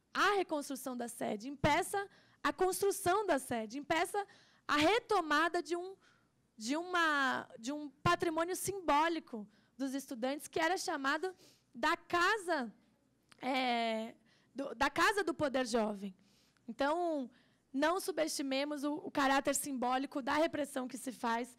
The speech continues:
contra a uni, contra o M S T, contra os partidos políticos, contra as nossas lideranças. Querem, não s-, não estão satisfeitos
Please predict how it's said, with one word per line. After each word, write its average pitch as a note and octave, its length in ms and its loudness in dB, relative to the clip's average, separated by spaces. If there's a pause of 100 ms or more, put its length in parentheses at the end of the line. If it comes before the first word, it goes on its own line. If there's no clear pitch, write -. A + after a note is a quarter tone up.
(280)
contra D4+ 400 2
a A3+ 40 0
uni, C4 300 0
contra D4 380 0
o - 20 2
M C4 140 0
S B3+ 200 -8
T, C4 300 0 (260)
contra E4 600 2
os C4+ 100 -4
partidos C#4 640 -4
políticos, B3+ 680 -2 (260)
contra F4+ 400 0
as C#4 120 -2
nossas D#4+ 340 0
lideranças. B3 760 0
Querem, E4+ 400 2 (280)
não F4 260 0
s-, - 300 -10
não D#4 200 0
estão D#4 240 -4
satisfeitos C#4 800 -2